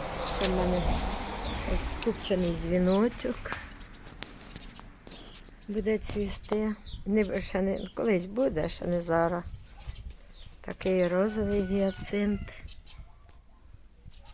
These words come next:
Тюльпанчики, тут теж мають бутончики. Ну, ще такі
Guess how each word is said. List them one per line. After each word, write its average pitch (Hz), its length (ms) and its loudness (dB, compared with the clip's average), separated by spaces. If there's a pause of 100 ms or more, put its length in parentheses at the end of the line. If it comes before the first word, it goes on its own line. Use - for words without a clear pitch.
(1200)
Тюльпанчики, 208 960 0 (220)
тут 180 120 -4
теж 170 320 0
мають 175 480 0
бутончики. 233 880 -2 (1800)
Ну, 185 160 0
ще - 300 2
такі 233 600 0